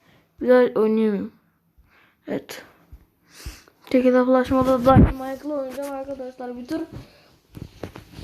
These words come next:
Ee, sonra diye bitireceğim. Arkadaşlar, tek anlamadığım şey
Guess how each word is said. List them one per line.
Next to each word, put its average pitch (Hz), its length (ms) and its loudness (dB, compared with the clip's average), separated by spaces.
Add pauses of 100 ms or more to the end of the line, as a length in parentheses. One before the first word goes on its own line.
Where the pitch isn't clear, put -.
(120)
Ee, 240 320 0
sonra 277 420 2 (340)
diye 262 180 4
bitireceğim. 214 460 0 (3750)
Arkadaşlar, 240 720 2 (600)
tek 302 320 0
anlamadığım 320 840 4
şey 370 320 4